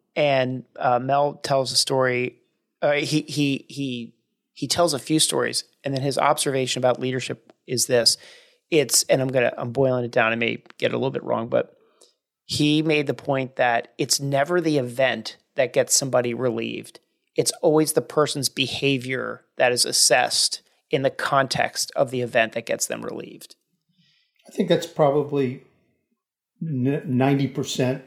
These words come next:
Speaker 2: you know, correct. I mean, there, there, there are times when it's what the guy did, certainly.
Speaker 1: Yeah, I think his point was also in the context of second chances also,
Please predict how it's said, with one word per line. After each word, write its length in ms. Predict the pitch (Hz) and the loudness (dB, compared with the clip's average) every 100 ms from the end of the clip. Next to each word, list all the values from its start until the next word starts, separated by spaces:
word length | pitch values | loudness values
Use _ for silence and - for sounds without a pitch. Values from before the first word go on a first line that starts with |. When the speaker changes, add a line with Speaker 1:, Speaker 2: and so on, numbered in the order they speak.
| - | 0
Speaker 2:
you 120 | 135 | 2
know, 220 | 123 110 - _ _ | 2 -2 -8 _ _
correct. 400 | - 139 120 - | 2 2 2 2
I 40 | |
mean, 180 | 135 131 | 2 4
there, 120 | 135 | 4
there, 300 | 131 - 147 135 - | 2 2 2 2 -2
there 120 | 170 139 | 0 2
are 80 | 135 | 2
times 400 | 175 143 147 123 | 0 2 2 2
when 160 | 135 | 0
it's 240 | 117 - - - _ | 0 -6 -14 -20 _
what 300 | 131 151 156 | 0 2 2
the 80 | 127 | 0
guy 280 | 127 139 127 | 2 4 2
did, 540 | 104 131 143 110 127 - _ | 0 2 2 0 -8 -18 _
certainly. 540 | - - 175 127 123 110 - _ _ _ | -6 2 2 2 -4 -6 -14 _ _ _
Speaker 1:
Yeah, 220 | 147 135 - | 0 2 2
I 80 | |
think 160 | 147 160 | 2 2
his 260 | - 135 127 | 2 0 0
point 280 | - 180 | 0 0
was 100 | 147 | 2
also 280 | 131 143 147 | 2 0 2
in 60 | 139 | -2
the 80 | 127 | -2
context 480 | 135 123 131 123 | -4 -2 -2 0
of 360 | 131 113 110 - _ _ _ - | 0 2 0 -6 _ _ _ -6
second 340 | - 151 127 | 0 0 0
chances 420 | 123 - 117 - 123 | -2 0 0 0 0
also, 480 | 120 123 - - | 2 2 0 -2